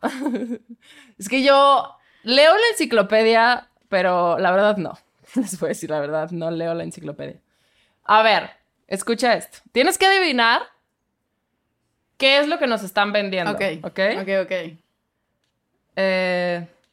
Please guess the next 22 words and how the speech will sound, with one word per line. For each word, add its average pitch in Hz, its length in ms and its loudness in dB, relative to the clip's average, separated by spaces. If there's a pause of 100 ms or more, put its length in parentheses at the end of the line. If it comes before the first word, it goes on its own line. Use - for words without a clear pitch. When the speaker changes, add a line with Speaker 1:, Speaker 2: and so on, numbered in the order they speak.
(960)
Speaker 1:
elige 254 360 0
todos 320 320 2
los 247 180 0
días 202 280 0
algo 202 240 -4
que 185 100 -8
nutra 185 380 -4
tu 165 120 -4
alma. 165 420 -6 (240)
Nútrala 220 640 -4
constantemente 196 840 -8
de 208 80 -6
alimentos 170 640 -10
fortificantes 180 1000 -10 (280)
que 185 100 -8
la 180 120 -2
vuelvan 220 500 -4 (140)
fuerte 254 680 -6 (180)
en 208 140 -8
tiempos 196 340 -8
de 190 100 -8
crisis. 175 600 -14